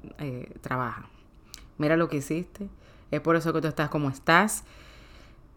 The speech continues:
Y encima tú dirás, "¿Y ahora voy yo también a lidiar con lo que diga el otro? No, no, no, mejor yo me quedo aquí en mi esquinita y cuando esto se resuelva, pues se resolvió". Déjame decirte algo,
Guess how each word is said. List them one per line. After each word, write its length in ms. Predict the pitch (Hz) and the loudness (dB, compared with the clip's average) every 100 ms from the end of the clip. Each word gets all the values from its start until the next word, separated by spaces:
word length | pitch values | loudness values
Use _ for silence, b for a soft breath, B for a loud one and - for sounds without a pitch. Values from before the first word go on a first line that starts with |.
| - - | -6 4
Y 100 | 214 | 6
encima 420 | 196 240 254 254 | 6 8 8 8
tú 120 | 240 | 8
dirás, 320 | 220 208 202 - | 6 4 2 2
"¿Y 120 | 190 | 4
ahora 160 | 202 247 | 6 6
voy 180 | 285 | 6
yo 100 | 269 277 | 4 2
también 340 | 262 240 254 | 4 4 4
a 60 | 254 | 4
lidiar 320 | 233 226 240 | 4 4 2
con 160 | 233 226 | 2 2
lo 100 | 214 | 2
que 140 | 202 | 2
diga 200 | 220 226 | 4 4
el 80 | 226 | 6
otro? 440 | 247 165 143 131 - | 6 4 -2 -6 -4
No, 120 | 202 214 | 4 6
no, 100 | 180 | 6
no, 100 | 160 | 4
mejor 220 | 160 180 | 2 2
yo 80 | 214 | 2
me 100 | 220 | 2
quedo 120 | 208 | 2
aquí 140 | 202 | 2
en 80 | 196 | 2
mi 60 | 185 | 0
esquinita 1080 | - 170 254 294 294 269 269 269 269 269 - - | 0 4 6 6 6 8 10 10 8 4 -2 -6
y 320 | 196 190 180 | 0 2 2
cuando 300 | - 180 180 | 4 6 6
esto 140 | 185 | 4
se 100 | 208 | 4
resuelva, 320 | 220 190 233 226 | 6 6 6 6
pues 120 | 175 | 2
se 60 | |
resolvió". 420 | 165 147 131 131 - - - - - - - - B B B B B - | 0 0 -4 -4 -8 -14 -20 -20 -20 -20 -20 -20 B B B B B 2
Déjame 340 | 190 220 262 | 6 8 8
decirte 460 | 254 - 185 180 - | 6 4 2 2 -4
algo, 320 | - - - | -4 -8 -12